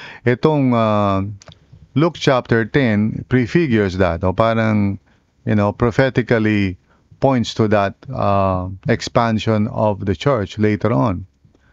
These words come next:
Anyway, sabi nga, "After this, the Lord appointed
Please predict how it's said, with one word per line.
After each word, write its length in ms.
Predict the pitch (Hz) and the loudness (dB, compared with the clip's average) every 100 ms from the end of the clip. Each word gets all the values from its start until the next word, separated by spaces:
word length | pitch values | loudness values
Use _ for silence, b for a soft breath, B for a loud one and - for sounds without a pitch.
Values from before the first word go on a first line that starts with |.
| b b b b b _ 147 | b b b b b _ -2
Anyway, 400 | 165 135 101 101 | 0 0 0 0
sabi 320 | 127 123 127 | 0 2 0
nga, 240 | 120 110 | 0 0
"After 400 | 104 131 139 156 | 0 0 0 0
this, 240 | 139 139 127 | 0 0 2
the 80 | |
Lord 240 | 135 160 143 | 2 2 0
appointed 640 | - 156 160 143 143 127 | 0 0 0 0 0 -2